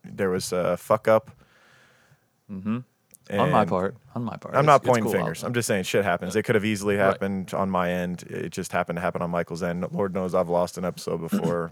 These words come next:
Speaker 2: <clears throat>
Speaker 1: because of a mistake. So
Speaker 2: Oh, we've had some nightmares. Yeah.
Speaker 1: Yeah.
Speaker 2: But, I mean, it happens over a hundred plus
Speaker 1: That's
Speaker 2: episodes.
Speaker 1: It's part of, it's part of the game. It's part of podcasting. So, yeah, just
Speaker 2: That's
Speaker 1: know
Speaker 2: right.
Speaker 1: that we, we tried to put one out there. It's just Michael's end of the audio.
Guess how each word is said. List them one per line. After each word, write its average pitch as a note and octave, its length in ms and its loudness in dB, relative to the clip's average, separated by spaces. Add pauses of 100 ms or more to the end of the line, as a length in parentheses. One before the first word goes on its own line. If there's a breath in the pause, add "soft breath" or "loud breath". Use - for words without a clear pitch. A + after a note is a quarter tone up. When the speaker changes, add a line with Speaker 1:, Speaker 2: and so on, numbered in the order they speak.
(140)
Speaker 2:
<clears throat> - 140 -20
Speaker 1:
because E2+ 240 -8
of E2 120 -8
a D#2 60 -10
mistake. E2+ 400 -4
So E2 200 -6
Speaker 2:
Oh, G2+ 180 4
we've G#2+ 180 2
had G#2+ 220 2
some G2 180 -4
nightmares. F2+ 640 -8
Yeah. F#2+ 180 -6
Speaker 1:
Yeah. D2+ 220 -6
Speaker 2:
But, B2 120 -2
I D3 60 0
mean, F3 140 0
it E3+ 80 -2
happens C#3 360 0
over G2 220 4
a G2 40 4
hundred G#2 300 -2
plus F#2+ 200 -2
Speaker 1:
That's F2+ 140 -4
Speaker 2:
episodes. E2+ 420 -14 (100)
Speaker 1:
It's - 120 -20
part A#2 260 4
of, A2 100 -2
it's G#2 120 -12
part A#2 180 0
of - 20 -6
the A#2 80 -6
game. G#2 260 -2
It's - 100 -16
part G2+ 140 0
of G2+ 60 -4
podcasting. F#2 560 -2
So, - 120 -2
yeah, G2+ 240 4
just F#2+ 40 -6
Speaker 2:
That's G#2 180 -2
Speaker 1:
know B2+ 100 6
Speaker 2:
right. B2 80 6
Speaker 1:
that A2+ 80 4
we, A2+ 180 0
we G#2+ 180 -4
tried A2+ 220 4
to G2+ 60 -2
put G#2+ 140 0
one G#2+ 120 0
out G#2 200 0
there. G#2 400 4
It's - 200 -10
just - 340 -4
Michael's G2+ 460 0
end G2 160 -2
of F#2 60 -4
the F#2 120 0
audio. F#2+ 540 2